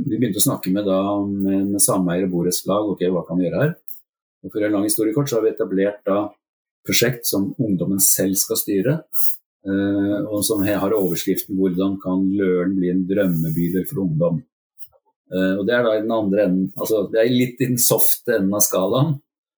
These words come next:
eh, i forhold til da Stras, som er jo et, eh,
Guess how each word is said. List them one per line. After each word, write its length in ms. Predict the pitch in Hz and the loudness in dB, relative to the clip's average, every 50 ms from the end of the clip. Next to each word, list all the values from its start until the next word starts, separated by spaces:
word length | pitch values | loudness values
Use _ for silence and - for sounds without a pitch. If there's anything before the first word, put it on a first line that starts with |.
| _ _ _ - | _ _ _ -2
eh, 280 | 107 107 117 117 117 | 0 0 0 0 0
i 60 | 127 147 | 0 0
forhold 320 | 165 139 117 104 92 - | 2 2 2 2 0 0
til 160 | 107 104 107 101 | 0 0 0 2
da 140 | 98 95 92 95 101 101 | 2 2 2 2 0 2
Stras, 380 | - - 95 98 92 - 127 - | 0 2 2 2 2 2 2 0
som 140 | - 123 113 | 0 0 0
er 140 | 98 87 87 92 | 0 2 2 2
jo 140 | 95 101 98 | 2 2 0
et, 140 | 98 - - 101 | 0 -4 -4 -2
eh, 100 | 101 95 | -2 0